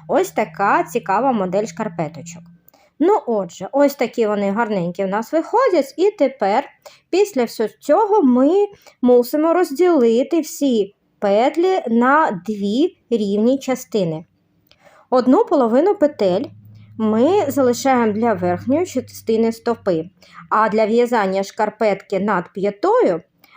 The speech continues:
ми на-, мусимо набрати ланцюжок із повітряних петельок, який дорівнює одній другій від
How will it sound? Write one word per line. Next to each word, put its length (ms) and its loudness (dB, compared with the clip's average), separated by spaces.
ми 380 4
на-, 280 4
мусимо 600 2
набрати 880 0
ланцюжок 800 0
із 120 -2
повітряних 720 -2
петельок, 640 -2
який 600 2
дорівнює 840 4
одній 460 4
другій 720 2
від 240 2